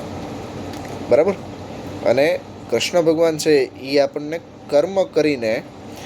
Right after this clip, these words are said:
એ કર્મમાંથી બહાર નીકળી જતા શીખવાડે છે કે "ભાઈ, મેં આજ કોઈકનું સારું કરી દીધું, તો ભગવાન મારી આ પીડા હરશે,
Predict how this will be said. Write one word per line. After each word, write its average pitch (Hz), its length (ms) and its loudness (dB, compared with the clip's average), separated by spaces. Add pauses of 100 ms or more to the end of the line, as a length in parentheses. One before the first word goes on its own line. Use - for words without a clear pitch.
(220)
એ - 40 -2 (140)
કર્મમાંથી 180 760 4
બહાર 143 280 2
નીકળી 151 260 -2
જતા 113 260 -4
શીખવાડે 98 360 -2
છે 101 40 -4
કે 107 160 -4
"ભાઈ, 113 180 6
મેં 123 280 2
આજ 143 120 2
કોઈકનું 147 320 -4
સારું 143 200 4
કરી 143 140 2
દીધું, 98 280 -2 (480)
તો 104 80 4
ભગવાન 117 340 4
મારી 123 340 4
આ 139 60 6
પીડા 143 380 2
હરશે, 110 380 -2